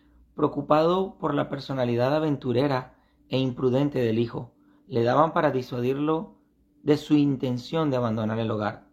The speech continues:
dice. Me dijo que era propio de hombres desesperados por un lado o de los ambiciosos que aspiraban a fortunas superiores por otro, el irse al extranjero en búsqueda de aventuras, intentando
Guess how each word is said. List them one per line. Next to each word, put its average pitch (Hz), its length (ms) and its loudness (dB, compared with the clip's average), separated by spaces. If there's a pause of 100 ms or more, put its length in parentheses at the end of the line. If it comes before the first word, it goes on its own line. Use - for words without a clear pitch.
dice. 113 500 -6 (2000)
Me 147 160 4
dijo 180 200 4
que 202 120 0
era 175 180 4
propio 185 300 0
de 156 160 4
hombres 151 220 0
desesperados 143 680 -2
por 127 180 -8
un 120 140 -2
lado 127 480 0
o 110 100 -4
de 107 120 -2
los 117 160 -6
ambiciosos 131 560 -6
que - 100 -12
aspiraban 123 420 -2
a 131 60 -6
fortunas 131 400 -8
superiores 127 580 -4 (140)
por 123 140 -2
otro, 160 320 -4 (340)
el 143 140 0
irse 165 200 0
al 160 60 2
extranjero 127 580 -4
en 120 120 -2
búsqueda 120 320 -2
de 113 60 2
aventuras, 110 580 -4 (680)
intentando 160 1000 2